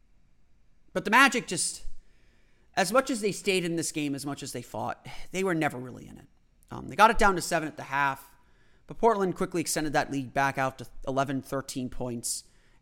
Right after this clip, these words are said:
and, and that's really where it stayed. You know, maybe the Magic got it to eight on occasions, maybe the Magic, you know, looked like they were gonna make a run, but every time they did,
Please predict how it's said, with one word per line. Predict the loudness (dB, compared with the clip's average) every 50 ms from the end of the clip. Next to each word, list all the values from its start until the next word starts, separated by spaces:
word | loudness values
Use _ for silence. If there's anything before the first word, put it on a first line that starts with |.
| -10 -6
and, | -6 -4 -2
and | 0 2
that's | 2 2 2 0 -2
really | -2 -2 -2 0
where | 0 0 -2 -2
it | -2 -6
stayed. | -8 -6 -6 -8 -10 -12 -14 -16 -14
You | -12
know, | -10 -10 -12 -12 -16 _ -10
maybe | -8 -6 -6 -4
the | 0
Magic | 2 2 2 2 0 -2 0
got | 2 2 2
it | 2 0 -8
to | -10 -8 -6
eight | -4 -4 -4 -4 -4 -2
on | -2 -2 -2
occasions, | -2 -6 -8 -6 -6 -6 -6 -6 -8 -8 -6 -6
maybe | -4 -4
the | -4 -4
Magic, | -6 -8 -8 -10 -10 -10
you | -10 -10
know, | -10 -10 -14 -16 _ _ _ _
looked | -8 -4 0 0
like | 0 0 0
they | -2
were | -2
gonna | -2 -2 -4
make | -4 -6 -6
a | -6
run, | -2 0 0 0 0 -2 -4
but | -6 -6 -6 -8 -16 -20 _ _ -20 -20 -20 -20 -20 _ _ _ _
every | 6 6 6 6 6 2
time | 6 8 10 10 10 8
they | 4 0 -2
did, | -2 -6 -12 -14 -14 -18